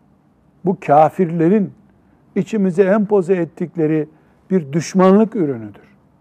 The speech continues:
Şeytanın bir projesidir. Çünkü kadınlar ibadet niyetiyle açılmıyorlar. Açılma, saçılma ibadetle ilgili bir şey değil.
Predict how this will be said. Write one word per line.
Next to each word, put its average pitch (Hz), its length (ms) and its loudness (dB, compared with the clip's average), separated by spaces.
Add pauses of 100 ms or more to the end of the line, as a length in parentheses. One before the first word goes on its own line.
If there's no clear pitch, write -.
(120)
Şeytanın 160 580 0
bir 165 120 -2
projesidir. 156 760 0 (760)
Çünkü 269 200 -4
kadınlar 196 460 2
ibadet 175 600 2
niyetiyle 185 500 0
açılmıyorlar. 139 880 -4 (1160)
Açılma, 156 540 -4
saçılma 160 640 -2 (1040)
ibadetle 170 580 2
ilgili 170 340 -2
bir 147 40 -8
şey 175 220 -2
değil. 175 180 -4